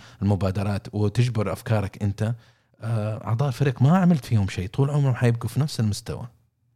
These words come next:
كثير من الإداريين، آه، عندهم إشكالية أخرى في هذا الم-،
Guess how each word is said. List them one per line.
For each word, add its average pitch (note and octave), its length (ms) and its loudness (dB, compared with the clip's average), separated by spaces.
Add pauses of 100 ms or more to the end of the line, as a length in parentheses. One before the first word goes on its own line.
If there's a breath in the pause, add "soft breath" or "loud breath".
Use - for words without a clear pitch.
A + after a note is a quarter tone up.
(1400 loud breath)
كثير C3+ 320 6
من B2+ 80 8
الإداريين، A2+ 920 4 (520)
آه، G2+ 180 -2
عندهم A2 260 2
إشكالية A2 520 0
أخرى G2 420 0
في F#2+ 140 -6
هذا E2+ 200 -4
الم-، E2 420 -6